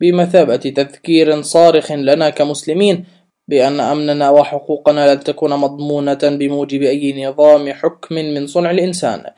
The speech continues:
بدلا من ذلك فإن الدولة الوحيدة التي ستدافع عن مصالحنا وحماية رفاهيتنا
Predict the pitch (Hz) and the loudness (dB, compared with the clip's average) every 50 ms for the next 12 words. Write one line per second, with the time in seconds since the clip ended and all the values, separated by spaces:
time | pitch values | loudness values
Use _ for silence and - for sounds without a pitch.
0 | _ _ _ _ _ _ _ _ _ _ - 170 170 175 175 175 170 175 175 170 | _ _ _ _ _ _ _ _ _ _ 0 2 4 4 4 4 4 4 2 2
1 | 160 175 165 165 165 165 170 156 170 143 170 165 165 160 156 151 151 - 160 165 | 4 4 4 4 4 2 2 2 2 2 2 2 0 0 0 0 0 0 2 2
2 | 160 151 151 151 - 156 147 143 139 139 - - 165 156 151 147 - 156 147 147 | 4 4 4 4 4 2 2 2 2 0 0 -2 -4 -4 -4 -2 -2 -2 -2 -2
3 | 147 156 139 - 143 - 151 151 160 151 135 - 143 131 127 123 123 131 147 147 | -4 -6 -8 -8 -8 -8 -2 0 2 2 2 2 0 0 2 2 0 0 -2 -6
4 | 147 - 151 143 151 170 185 175 - 175 165 160 147 135 123 123 127 - - 156 | -4 0 2 2 4 4 2 0 -2 -4 -4 0 0 2 2 2 0 -2 -2 -4
5 | 165 170 175 165 156 - 156 156 151 - 165 156 143 156 180 185 185 185 202 190 | -2 0 2 2 2 2 2 0 0 0 0 -2 0 0 0 0 0 0 0 0
6 | 185 170 - - | 0 0 0 -2